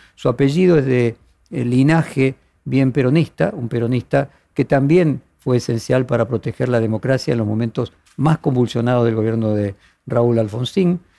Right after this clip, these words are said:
No solo es nieto de Antonio Cafiero, sino que además es hijo Juan Pablo, quien también fuera dirigente político. Por eso, a pesar de tener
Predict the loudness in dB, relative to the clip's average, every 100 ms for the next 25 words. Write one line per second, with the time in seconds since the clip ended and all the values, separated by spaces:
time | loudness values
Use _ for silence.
0 | _ _ 0 0 2 2 4 2 2 0
1 | 0 0 -2 -2 -2 -4 -2 -4 -2 -2
2 | -2 -4 -6 -2 -2 0 -2 -4 -6 -8
3 | -4 -2 -2 0 0 0 -4 -8 _ _
4 | -2 0 0 0 0 0 2 0 -2 -2
5 | -2 -2 -2 -2 0 0 0 -4 _ _
6 | -6 -4 0 0 2 2 2 0